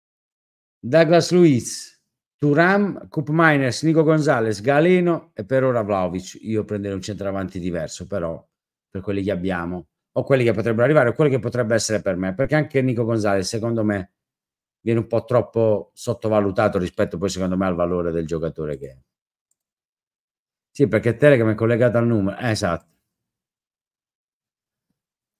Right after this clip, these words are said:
Possibile che l'errore è stato fatto arrivando fino a fine anno a risolvere sta storia con Chiesa?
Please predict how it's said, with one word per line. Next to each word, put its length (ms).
Possibile 360
che 80
l'errore 180
è 40
stato 260
fatto 240
arrivando 320
fino 200
a 40
fine 240
anno 440
a 100
risolvere 340
sta 120
storia 200
con 160
Chiesa? 580